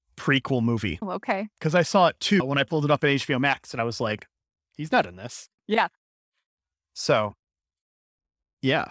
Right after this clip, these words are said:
Speaker 1: One thing I do have noted about Londo's monologue is that he's very clear that it's the station's story that they're trying to tell,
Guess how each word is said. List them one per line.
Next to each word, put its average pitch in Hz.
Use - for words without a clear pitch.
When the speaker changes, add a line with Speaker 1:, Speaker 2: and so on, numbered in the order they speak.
Speaker 1:
One 185
thing 190
I 151
do 156
have 147
noted 139
about 127
Londo's 131
monologue 113
is 131
that 151
he's 135
very 180
clear 170
that 135
it's 131
the 127
station's 139
story 120
that 113
they're 113
trying 113
to 98
tell, -